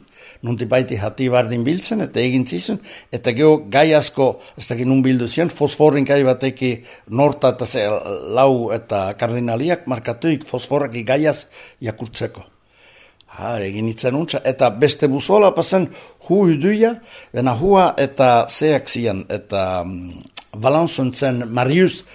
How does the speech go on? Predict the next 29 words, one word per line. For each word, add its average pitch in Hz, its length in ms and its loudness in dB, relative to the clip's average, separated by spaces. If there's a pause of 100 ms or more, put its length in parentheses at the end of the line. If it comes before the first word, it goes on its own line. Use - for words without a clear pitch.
deitzen 139 340 0
diana 147 220 0
Marcel 135 400 0
Zubiek. 120 540 0 (320)
Haik - 240 2 (680)
ordinuan 175 460 4
eskuntzeko 165 580 0
baitzen 143 460 0
emazte 175 500 2
gehiak 180 480 6
edo 151 220 2
eskuntu 165 400 -2
beri, 180 220 2 (280)
han 226 180 4
eskuntu 190 420 0
zen 131 280 0
per 113 140 -6
prokurazio. 123 680 -4 (200)
Ikusi 190 280 0
onu 165 200 2
luzatzen 151 460 0
zela, 180 260 2 (420)
bon, 131 300 2
eh, 110 320 0
Maria 117 340 0
Gil, 110 320 -8
bon, 117 360 -4
egin 123 260 -4
zien, - 280 0